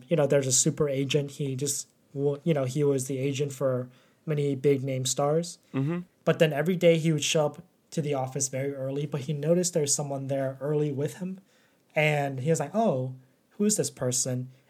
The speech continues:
Speaker 1: And the person was just an assistant. But then, uh, because that person was always there early and stayed late,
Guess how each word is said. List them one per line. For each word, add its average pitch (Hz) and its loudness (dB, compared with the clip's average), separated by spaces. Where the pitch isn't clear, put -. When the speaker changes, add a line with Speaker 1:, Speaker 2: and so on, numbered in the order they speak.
Speaker 1:
And 156 4
the 160 8
person 226 2
was 156 6
just 151 2
an 135 -6
assistant. 123 -2
But 151 2
then, 151 4
uh, 139 0
because 156 2
that 139 0
person 156 0
was 160 8
always 147 4
there 147 4
early 165 6
and 147 4
stayed 147 2
late, 139 -2